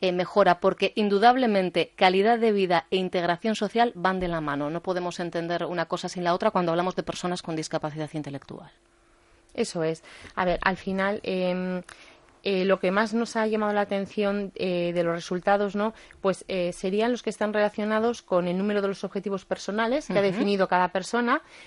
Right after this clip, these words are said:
Speaker 2: y los resultados, eh, que se han relacionado con, eh, el perfil de las personas, ¿no? En el caso de los objetivos, pues, eh, parece ser que cuanto más objetivos define la persona,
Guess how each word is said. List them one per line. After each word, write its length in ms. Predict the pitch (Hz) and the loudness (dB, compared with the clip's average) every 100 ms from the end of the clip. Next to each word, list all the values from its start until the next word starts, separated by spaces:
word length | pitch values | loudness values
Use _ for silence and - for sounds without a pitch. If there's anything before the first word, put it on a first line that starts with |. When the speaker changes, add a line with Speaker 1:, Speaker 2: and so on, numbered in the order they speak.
| - | -4
Speaker 2:
y 140 | 247 | 2
los 120 | 262 | 2
resultados, 680 | 254 - 220 220 220 240 - | 2 -2 -2 0 2 2 0
eh, 360 | 208 185 180 180 - | -2 0 0 -2 -2
que 200 | 180 175 | -2 -2
se 140 | 185 | -2
han 80 | 190 | -2
relacionado 600 | 196 190 202 208 220 233 | -2 -2 0 2 2 0
con, 380 | - 185 180 180 - | 2 4 4 0 -4
eh, 340 | 180 170 170 | -2 -2 -2
el 120 | 190 190 | -4 -2
perfil 360 | 180 - 202 | -2 -2 -2
de 80 | 202 | 0
las 160 | 180 - | 0 0
personas, 560 | 165 - 165 160 160 | -6 -4 -6 -6 -4
¿no? 200 | 202 240 - - - - | -2 -4 -6 -20 -20 -2
En 140 | 202 | 0
el 60 | 196 | 2
caso 180 | 214 220 | 2 2
de 100 | 214 | 2
los 200 | 220 220 | 0 -2
objetivos, 600 | 202 220 247 254 349 - - - - _ | -4 -4 -2 0 0 -2 -14 -20 -20 _
pues, 240 | - 185 - | -6 -6 -4
eh, 240 | 190 180 175 | 0 0 2
parece 280 | - 185 208 | 0 0 -2
ser 180 | - 208 | -4 -2
que 140 | 202 | -2
cuanto 380 | - 180 175 175 | 2 2 2 2
más 220 | 214 254 | 2 0
objetivos 500 | 240 - 220 233 214 | -2 -4 -4 -2 -2
define 340 | 185 175 208 208 | -4 -6 -4 -2
la 140 | 208 | 0
persona, 500 | 202 196 233 233 254 | 0 0 0 0 0